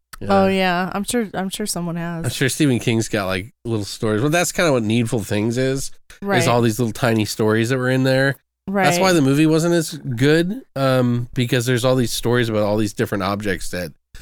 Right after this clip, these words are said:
Speaker 1: the devil possesses
Speaker 2: Uh-huh.
Speaker 1: to make you get your soul.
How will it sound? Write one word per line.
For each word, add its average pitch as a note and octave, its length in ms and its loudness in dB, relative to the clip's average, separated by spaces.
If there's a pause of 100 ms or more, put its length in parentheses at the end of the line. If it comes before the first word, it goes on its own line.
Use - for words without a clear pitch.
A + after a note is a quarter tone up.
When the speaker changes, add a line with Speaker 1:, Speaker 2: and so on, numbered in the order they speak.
(180)
Speaker 1:
the A2+ 80 -2
devil G2 420 0
possesses G2 880 -2
Speaker 2:
Uh-huh. G3+ 560 -2
Speaker 1:
to C3 140 0
make A2 360 0
you G#2 200 0
get G#2+ 240 -2
your F#2+ 140 -4
soul. G#2 480 0